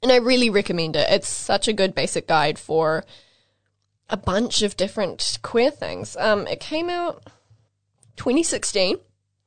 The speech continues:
so quite a while ago. It doesn't include some concepts, but it's pretty comprehensive. Um, so I would highly recommend that, this book, for anyone who's new to it. Um, it's a really good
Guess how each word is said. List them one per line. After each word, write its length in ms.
so 180
quite 220
a 40
while 220
ago. 220
It 80
doesn't 200
include 300
some 180
concepts, 460
but 140
it's 160
pretty 320
comprehensive. 920
Um, 560
so 160
I 80
would 120
highly 380
recommend 460
that, 200
this 220
book, 480
for 540
anyone 360
who's 260
new 200
to 180
it. 280
Um, 180
it's 140
a 60
really 280
good 360